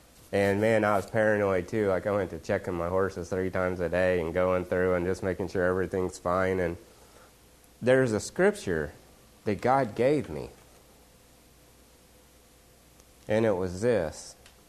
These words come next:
Let me read this to you. It says this. Isaiah forty, verse twenty-seven.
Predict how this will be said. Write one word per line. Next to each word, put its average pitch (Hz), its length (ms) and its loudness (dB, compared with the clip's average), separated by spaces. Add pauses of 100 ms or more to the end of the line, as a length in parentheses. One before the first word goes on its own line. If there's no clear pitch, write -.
(1800)
Let 98 120 -2
me 95 100 2
read 95 260 2
this 80 240 -2
to 82 120 -6
you. 80 280 -2 (1600)
It 98 120 -2
says 92 360 -2
this. 80 560 -8 (4000)
Isaiah 90 420 0
forty, 90 400 -2
verse 82 280 -6
twenty-seven. 80 800 -8